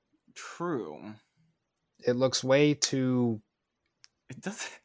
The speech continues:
Speaker 1: <laughs> Now that
Speaker 2: bulky
Speaker 1: you
Speaker 2: and
Speaker 1: say that, it's
Speaker 2: tacky.
Speaker 1: got, like, a very Space Invaders theme to it. I can totally see that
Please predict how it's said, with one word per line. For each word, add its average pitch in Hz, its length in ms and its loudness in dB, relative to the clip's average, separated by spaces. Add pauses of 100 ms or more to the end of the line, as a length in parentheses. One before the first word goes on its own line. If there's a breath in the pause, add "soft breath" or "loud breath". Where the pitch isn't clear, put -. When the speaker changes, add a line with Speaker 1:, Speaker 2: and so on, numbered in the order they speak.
(160)
Speaker 1:
<laughs> 139 220 10
Now 165 180 12
that 240 60 -2
Speaker 2:
bulky 131 140 4
Speaker 1:
you 123 60 4
Speaker 2:
and - 100 0
Speaker 1:
say 135 160 8
that, 117 180 10
it's - 180 -2
Speaker 2:
tacky. - 0 -
Speaker 1:
got, 156 340 4
like, 160 180 0
a 165 80 2
very 147 380 2
Space 143 460 -4
Invaders 123 520 -6
theme 120 360 -8
to 120 160 -6
it. 113 100 -8
I 135 120 0
can 160 280 -4
totally 160 480 -2
see 139 280 -4
that 113 280 -4